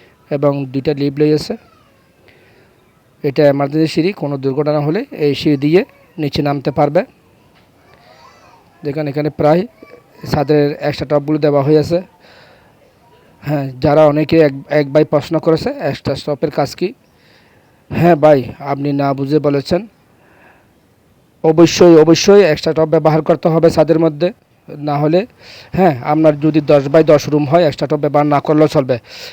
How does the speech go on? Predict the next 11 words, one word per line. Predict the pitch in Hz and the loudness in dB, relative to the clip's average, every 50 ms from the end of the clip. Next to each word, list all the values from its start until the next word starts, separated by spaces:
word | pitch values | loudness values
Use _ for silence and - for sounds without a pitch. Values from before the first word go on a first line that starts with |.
| - _ - 156 | -20 _ -10 0
দশের | 143 165 156 143 - 180 175 165 | 4 4 4 4 4 4 4 4
উপরে | 156 - 170 156 165 156 | 4 4 4 4 4 4
যদি | 147 160 151 170 | 2 2 2 2
কোনো | 160 - 151 151 160 160 | 2 2 2 4 4 4
রুম | 151 151 151 151 151 151 151 151 139 | 4 4 2 2 0 -2 -4 0 2
যায় | 151 156 160 160 151 - - | 4 6 6 4 2 0 0
তাহলে | 160 151 143 156 160 165 156 143 | 2 2 4 6 6 6 6 6
অবশ্যই, | 151 156 147 - - 160 156 | 4 2 0 2 2 2 4
অবশ্যই | 160 156 160 156 - - 196 208 247 - - - - - - - - - - - - - - | 4 2 2 0 2 2 2 2 2 0 -8 -20 -20 -20 -20 -20 -20 -16 -14 -14 -12 -8 0
আপনি | - 160 151 147 160 165 170 | 2 4 4 4 4 4 4
ছাদে | 165 - 170 160 143 165 | 4 4 2 4 6 6